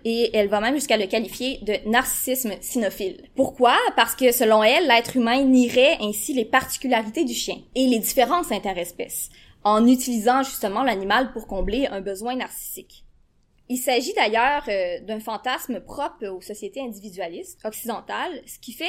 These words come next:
euh, pencher un peu le, la figure du chien du côté de la légèreté. Mais, euh, Teresa précise aussi que l'amour entre elle et Karénine, il est meilleur et non plus grand que son amour avec Thomas. Et cette nuance semble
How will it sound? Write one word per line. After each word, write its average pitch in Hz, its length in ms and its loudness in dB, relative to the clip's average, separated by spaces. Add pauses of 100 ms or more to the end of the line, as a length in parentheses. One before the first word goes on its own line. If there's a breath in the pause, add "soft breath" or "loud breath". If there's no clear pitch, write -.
(120)
euh, 185 200 -6 (100)
pencher 294 380 -4
un 262 100 -4
peu - 140 -8
le, 208 200 -2
la 202 100 -4
figure 220 260 -8
du 233 100 -12
chien 285 180 -6
du - 120 -10
côté 233 200 -8
de 311 40 -8
la 240 80 -4
légèreté. 202 440 -12 (400)
Mais, 254 280 2 (180)
euh, 214 180 -4
Teresa 240 340 -2 (100)
précise 285 340 -6
aussi 254 220 -10 (100)
que 302 60 -4
l'amour 240 420 -4
entre 233 240 -8
elle 294 180 -6
et 220 60 -14
Karénine, 226 600 -8 (160)
il 233 160 -8
est 339 80 -6
meilleur 269 600 0 (100)
et 233 100 -8
non 262 180 -6
plus 254 220 -8
grand 214 240 -8 (120)
que 196 80 -10
son 190 220 -16
amour 220 340 -10
avec 233 240 -12
Thomas. 208 280 -12 (340)
Et 247 60 -8
cette 247 220 -4
nuance 247 460 -4 (120)
semble 254 340 -6